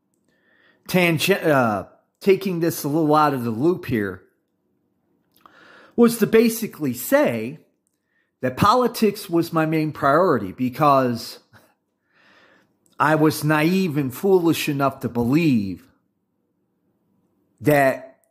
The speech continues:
the politics and society and the culture we live in,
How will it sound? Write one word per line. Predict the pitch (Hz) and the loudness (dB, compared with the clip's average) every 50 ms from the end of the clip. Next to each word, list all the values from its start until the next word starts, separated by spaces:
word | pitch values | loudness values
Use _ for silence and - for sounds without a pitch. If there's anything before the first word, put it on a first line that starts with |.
| _ _ | _ _
the | - 120 | -10 -10
politics | 120 - - - 180 196 202 202 196 190 - - 180 160 170 - - | -8 -4 0 2 4 4 4 2 0 -2 0 0 0 0 -2 -4 -10
and | - 165 151 135 | -8 -6 -6 -6
society | - - - 127 113 - - - - 185 180 190 190 185 160 147 110 107 98 85 90 90 - _ _ _ _ | -6 -8 -8 -8 -8 -10 -10 -6 0 2 2 4 4 2 0 0 -2 -4 -10 -12 -12 -16 -18 _ _ _ _
and | - 135 127 113 | -6 -6 -6 -4
the | 120 117 | -6 -6
culture | - - - 185 196 190 170 - - 160 135 | -8 -6 -2 0 0 0 0 -2 -2 -2 -2
we | 113 120 143 156 160 | 0 0 0 0 2
live | 151 160 170 170 131 | 2 2 2 2 2
in, | 127 107 98 90 87 95 | 0 -2 -4 -6 -14 -18